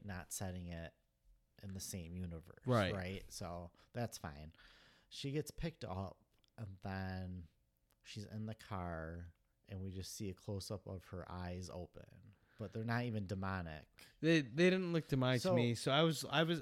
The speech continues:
Speaker 2: actually gonna ask
Speaker 1: Well,
Speaker 2: you that.
Speaker 1: what the fuck? Why?
Speaker 2: Do you think, so do you think she's demonic here? Do you think she's possessed?
Speaker 1: No, 'cause she would have had possessed eyes.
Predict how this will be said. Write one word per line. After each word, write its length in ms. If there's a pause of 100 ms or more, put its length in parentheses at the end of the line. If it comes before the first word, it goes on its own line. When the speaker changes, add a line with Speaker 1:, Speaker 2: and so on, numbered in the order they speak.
Speaker 2:
actually 300
gonna 120
ask 240
Speaker 1:
Well, 80
Speaker 2:
you 80
that. 100
Speaker 1:
what 340
the 60
fuck? 420
Why? 640
Speaker 2:
Do 60
you 80
think, 280
so 180
do 120
you 120
think 240
she's 260
demonic 440
here? 340 (180)
Do 80
you 60
think 140
she's 180
possessed? 400
Speaker 1:
No, 420
'cause 260 (340)
she 180
would 140
have 80
had 120
possessed 460
eyes. 600